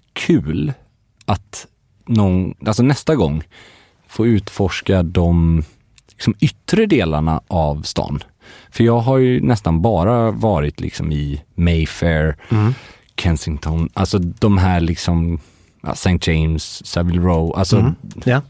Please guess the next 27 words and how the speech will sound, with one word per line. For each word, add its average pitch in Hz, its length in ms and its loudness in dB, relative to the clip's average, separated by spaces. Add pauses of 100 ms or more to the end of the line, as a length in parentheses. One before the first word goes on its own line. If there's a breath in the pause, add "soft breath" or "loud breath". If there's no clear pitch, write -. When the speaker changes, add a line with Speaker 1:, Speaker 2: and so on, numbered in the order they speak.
(420 loud breath)
Speaker 1:
usual 127 380 2
suspects. - 540 -6
Speaker 2:
Mm. 123 180 2 (200)
Speaker 1:
Det 135 120 2
jag 143 140 2
har 160 360 0
varit 107 300 0
någon 139 260 2
gång, 73 300 -4
det 107 460 2
är 87 100 -4 (260)
på 82 320 0
Haberdasher 82 640 -2
Street, - 500 -12 (180)
där 82 380 -2
Drakes 95 520 -2
har 80 160 -2
sin 76 320 -4
fabrik. 85 440 0
Det 95 180 2
Speaker 2:
Ja. 147 100 4
Speaker 1:
ligger 92 280 0
ju 95 80 2
lite 104 380 0
i 76 200 -6
nordöstra 85 1300 -2
London. 65 440 -4